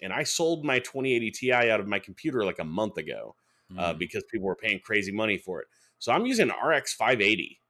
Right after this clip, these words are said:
Speaker 1: in my computer at home right now, a four-year-old mid-range G P U, and I'm running this thing at four K sixty F P S just fine.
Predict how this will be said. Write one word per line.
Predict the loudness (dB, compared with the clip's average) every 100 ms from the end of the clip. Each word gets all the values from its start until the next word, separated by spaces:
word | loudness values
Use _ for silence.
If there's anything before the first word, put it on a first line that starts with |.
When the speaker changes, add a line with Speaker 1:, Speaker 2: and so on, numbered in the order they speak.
| _ _ _ -6
Speaker 1:
in | 0
my | 0
computer | -2 -8 -4 -2 -2
at |
home | -2 -4 -2
right | -2 -2
now, | -4 -6 -2
a | 2 2 0 -6 -20 -20 -10 -2
four-year-old | 2 4 4 2 2 4 4 4 2 0 -8 _ _ _ _ _
mid-range | 0 6 6 8 4 4 2 -2
G | -2 -2
P | 0 2
U, | 4 2 0
and | 0
I'm | 0
running | 2 0
this | 0 -2
thing | -2
at | 0
four | 0 -2
K | -2
sixty | -4 -6 -2 0
F | 0
P | 2 2
S | 2
just | -2 -6 -6
fine. | -6 -8